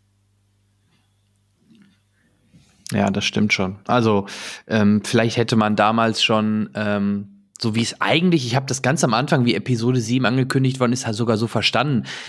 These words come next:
dass da trotzdem einer mit, in dem Falle J J Abrams, dass der so kreativ die ganze, die ganze neue Trilogie quasi,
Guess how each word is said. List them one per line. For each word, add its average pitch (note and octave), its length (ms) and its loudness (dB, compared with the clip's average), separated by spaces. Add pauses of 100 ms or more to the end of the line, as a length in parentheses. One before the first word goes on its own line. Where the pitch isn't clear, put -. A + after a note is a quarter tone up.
dass A2+ 160 -2
da A2+ 100 0
trotzdem C3 460 -2
einer C3+ 400 2
mit, B2 260 2
in A#2 160 2
dem B2 160 2
Falle A#2+ 220 2
J A2+ 260 2
J A2 140 0
Abrams, B2 500 2
dass A2+ 280 -6
der A2+ 320 2
so A2+ 200 -4
kreativ C3 640 -2
die A2+ 100 -10
ganze, A#2 420 2 (440)
die A#2 80 -6
ganze C3 340 0
neue B2+ 380 4
Trilogie B2 540 0
quasi, A#2 680 0